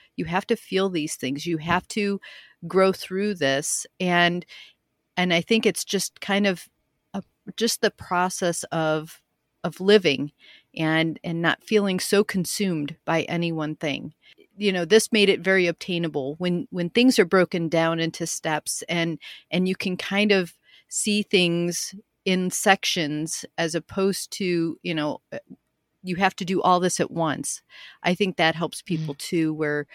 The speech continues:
Speaker 1: you know, going through these four steps and being realistic with what you're
Speaker 2: Mm-hmm.
Speaker 1: doing and how you're interacting in your own life,
Speaker 2: Mm.
Speaker 1: um,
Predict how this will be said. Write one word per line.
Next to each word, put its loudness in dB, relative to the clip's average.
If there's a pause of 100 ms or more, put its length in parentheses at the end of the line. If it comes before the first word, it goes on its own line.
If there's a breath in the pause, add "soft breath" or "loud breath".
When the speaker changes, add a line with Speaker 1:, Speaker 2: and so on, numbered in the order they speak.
(140 loud breath)
Speaker 1:
you -6
know, 0
going 0
through -4
these -4
four -8
steps -2 (320)
and -2
being -2
realistic -4 (100)
with -4
what -2
you're -2
Speaker 2:
Mm-hmm. -6
Speaker 1:
doing 0
and -6
how -4
you're -2 (460)
interacting 0 (100)
in -4
your -2
own -4
life, -4 (460 loud breath)
Speaker 2:
Mm. -10
Speaker 1:
um, -6